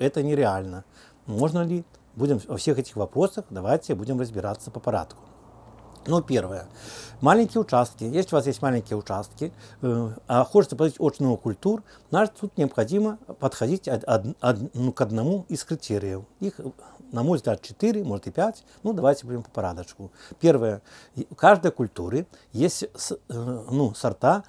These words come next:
низкорослые. Во всех. И в яблоне, и в груши, и в вишне там есть. Есть низкорослые сорта.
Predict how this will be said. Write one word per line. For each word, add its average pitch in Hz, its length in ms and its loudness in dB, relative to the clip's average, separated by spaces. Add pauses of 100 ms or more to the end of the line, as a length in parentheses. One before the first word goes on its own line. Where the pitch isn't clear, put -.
(120)
низкорослые. 107 840 -2 (100)
Во 185 100 4
всех. 101 320 -2
И 160 80 -2
в 175 60 0
яблоне, 165 520 2
и - 20 2
в 156 60 0
груши, 180 400 -2
и 143 40 0
в 135 40 0
вишне 175 440 -2
там 156 220 -4
есть. 151 260 -4
Есть 180 240 -2
низкорослые 139 480 -2
сорта. 92 400 -8